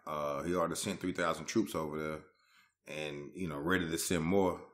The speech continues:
You know, they got, they on standby right now. So,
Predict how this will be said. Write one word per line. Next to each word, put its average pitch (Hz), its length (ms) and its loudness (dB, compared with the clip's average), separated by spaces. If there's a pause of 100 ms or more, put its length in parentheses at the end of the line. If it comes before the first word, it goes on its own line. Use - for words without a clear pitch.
(240)
You 90 100 -8
know, 69 140 -6
they 80 140 -2
got, 78 480 -2
they 85 180 -4
on 78 140 -4
standby 82 560 2
right 73 240 0
now. 71 160 -2
So, 71 380 -4